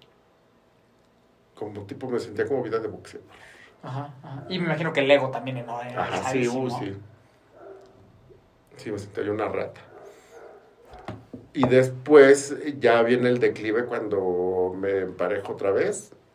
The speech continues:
Speaker 1: Me relaciono con un influencer extranjero que al final de cuentas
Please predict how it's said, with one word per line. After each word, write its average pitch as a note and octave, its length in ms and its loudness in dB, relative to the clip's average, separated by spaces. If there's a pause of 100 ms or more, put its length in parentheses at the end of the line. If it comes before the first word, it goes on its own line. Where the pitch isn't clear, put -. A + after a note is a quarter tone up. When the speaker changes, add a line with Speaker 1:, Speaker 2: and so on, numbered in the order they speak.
(1500)
Speaker 1:
Me A#2 160 0
relaciono G#2+ 560 0
con G#2+ 180 -4
un G2+ 400 -4
influencer G#2+ 800 4 (1700)
extranjero - 960 -2 (2500)
que G#2+ 260 2
al F#2 240 2
final A2+ 280 0
de - 120 -2
cuentas C3+ 760 2